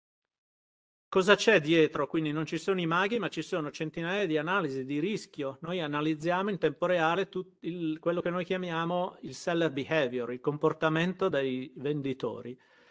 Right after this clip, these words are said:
Se vediamo che ci sono anomalie in alcuni indicatori, decine, nel traffico, nelle transazioni anomale,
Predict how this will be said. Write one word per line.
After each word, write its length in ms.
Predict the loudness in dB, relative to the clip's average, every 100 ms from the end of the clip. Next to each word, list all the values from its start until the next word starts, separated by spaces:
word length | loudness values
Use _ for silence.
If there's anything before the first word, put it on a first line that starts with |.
| -20 _
Se 260 | 2 8 8
vediamo 420 | 10 8 8 6
che 120 | 4 0
ci 120 | -4
sono 480 | 0 2 2 2 2
anomalie 800 | 2 2 0 0 -2 0 0 -2
in 240 | -4 -6
alcuni 380 | -8 -6 -2 -2
indicatori, 640 | -2 -2 -4 -2 -2 -2
decine, 640 | -4 -6 -6 -10 -12 -16 -18 _ _ _ _ _ _ _ _ _ _ _ _ _ _ _
nel 220 | -12 -12 -4
traffico, 1000 | -2 0 -2 -8 -8 -6 -6 -6 -8 -10
nelle 460 | -8 -6 -2 -2 0
transazioni 720 | 0 0 -2 -2 2 2 2
anomale, 800 | -2 -2 -2 -2 -2 -2 -4 -6